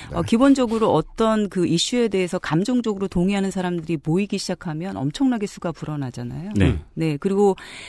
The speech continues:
Speaker 2: 그거를 동력으로 해서 바로 오프라인에서의 어떤 활동들도 가능하게 되는 이제
Speaker 1: 네.
Speaker 2: 이 기제로 이제 움직이기 시작했던 것 같고
Speaker 1: 음.
Speaker 2: 말씀드린 대로 중요한 것은 뭐냐면 불편하게 했던 것이
Speaker 1: 음.
Speaker 2: 그 처음에 내세운 것이 뭐냐 학위 장사하냐.
Speaker 1: 네.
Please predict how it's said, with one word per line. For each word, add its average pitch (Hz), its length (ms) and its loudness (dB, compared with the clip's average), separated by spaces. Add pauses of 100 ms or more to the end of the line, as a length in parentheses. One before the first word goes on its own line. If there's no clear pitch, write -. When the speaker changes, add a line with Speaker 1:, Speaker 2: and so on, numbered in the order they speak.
(120)
Speaker 2:
그거를 269 680 8
동력으로 190 500 0
해서 175 240 -2
바로 175 420 0
오프라인에서의 165 800 -2
어떤 151 260 -10
활동들도 196 640 -6
가능하게 160 560 -4
되는 147 400 -8
이제 139 240 -8
Speaker 1:
네. 95 100 -2
Speaker 2:
이 208 220 -2
기제로 175 580 -2
이제 156 180 -2
움직이기 170 500 -2
시작했던 208 520 -8
것 170 140 -12
같고 254 500 -2
Speaker 1:
음. 101 60 -8 (320)
Speaker 2:
말씀드린 247 560 6
대로 190 200 2 (120)
중요한 208 320 2
것은 180 240 -2
뭐냐면 165 220 0
불편하게 185 540 -2
했던 165 240 -6
것이 147 540 -4
Speaker 1:
음. 101 80 -4
Speaker 2:
그 131 200 -6 (340)
처음에 320 460 6
내세운 190 400 2
것이 165 180 -4
뭐냐 147 240 -6
학위 254 460 -2
장사하냐. 165 840 -2
Speaker 1:
네. 101 120 -2